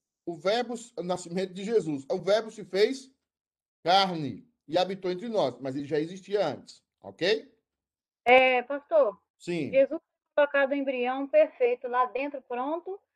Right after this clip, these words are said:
Speaker 2: Ele não tem o D N A de Maria, né? Ele só te-, ele já foi colocado pronto. Embrião
Speaker 1: É,
Speaker 2: formado.
Speaker 1: é, ele não tem o D N A, ele não tem o D N A, não, de Maria tem.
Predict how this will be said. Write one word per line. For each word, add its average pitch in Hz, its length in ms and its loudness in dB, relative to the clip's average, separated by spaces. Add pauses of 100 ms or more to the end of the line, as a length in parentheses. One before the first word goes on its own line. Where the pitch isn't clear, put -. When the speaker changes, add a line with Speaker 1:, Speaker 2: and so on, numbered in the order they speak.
(200)
Speaker 2:
Ele 240 140 -4
não 269 180 -4
tem 302 160 -2
o 294 60 -4
D 285 80 -2
N 277 240 -4
A 247 80 2
de 247 140 -4
Maria, 220 480 -4
né? 254 200 -8
Ele 240 140 -6
só 240 160 -6
te-, - 160 -12
ele 220 220 -2
já 226 100 -2
foi 247 160 -4
colocado 233 440 -4
pronto. 202 360 -14 (840)
Embrião 226 420 2
Speaker 1:
É, 240 60 -2
Speaker 2:
formado. 226 280 -8 (520)
Speaker 1:
é, 143 360 2
ele 190 220 0
não 226 260 0
tem 220 480 0 (320)
o 170 160 -6
D 175 280 -2
N 170 160 -4
A, 180 360 0 (240)
ele 156 200 -4
não 202 200 -2
tem 190 200 -2
o 202 60 -2
D 180 180 -2
N 170 160 -4
A, 180 340 0
não, 143 260 -4
de 139 80 -6
Maria 147 360 2
tem. 143 440 -2